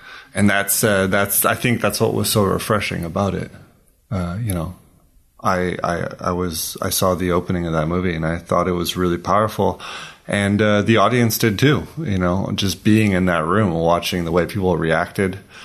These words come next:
He was obviously there. The, uh, young woman who's in the movie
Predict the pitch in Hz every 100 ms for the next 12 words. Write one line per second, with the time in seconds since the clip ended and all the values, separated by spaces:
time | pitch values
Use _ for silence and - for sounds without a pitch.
0 | - - 113 104 92 92 92 - 90 80
1 | 92 87 87 90 - - - - _ 104
2 | 90 87 85 85 82 101 98 92 92 95
3 | 98 92 90 95 90 90 90 95